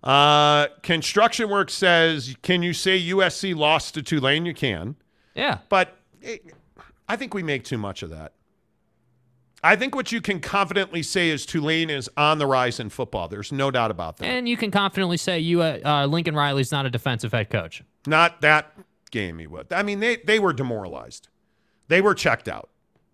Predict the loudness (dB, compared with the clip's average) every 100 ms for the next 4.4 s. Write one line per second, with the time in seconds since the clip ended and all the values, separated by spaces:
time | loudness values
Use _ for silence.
0 | _ _ _ _ 0 2 2 -2 -2 0
1 | 2 2 0 -2 0 2 0 0 0 2
2 | 2 2 2 -2 -2 -4 -2 -4 -4 -6
3 | -6 -2 2 2 0 -2 -6 -10 -18 -20
4 | _ _ -8 -8